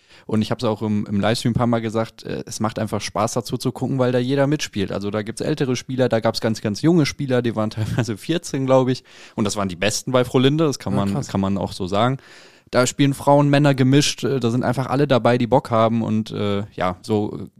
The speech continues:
Speaker 1: war das dann auch im Livestream. Ich hab viel mit den Teamkapitänen zusammen kommentiert, äh, die dann so ein bisschen Insights gegeben haben.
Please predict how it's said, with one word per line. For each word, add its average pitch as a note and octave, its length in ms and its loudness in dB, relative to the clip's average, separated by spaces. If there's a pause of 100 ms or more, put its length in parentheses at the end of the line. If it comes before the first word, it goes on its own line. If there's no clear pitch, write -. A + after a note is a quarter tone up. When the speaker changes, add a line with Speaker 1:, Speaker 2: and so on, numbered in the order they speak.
(160)
Speaker 1:
war G#2 120 0
das A2 120 -2
dann G#2 180 -2
auch G2 240 0
im G2+ 140 -4
Livestream. A#2 420 2
Ich - 100 -4
hab G#2 140 -4
viel A2+ 140 -2
mit G#2 240 -4 (440)
den G2+ 100 -4
Teamkapitänen A#2+ 600 -2
zusammen A#2+ 300 0
kommentiert, A2 680 2
äh, G2 380 0 (400)
die A2+ 80 -2
dann A2 120 2
so A2 60 2
ein G#2 60 -2
bisschen G2+ 340 -2
Insights A2+ 460 -2
gegeben G2+ 400 -2
haben. F#2+ 400 0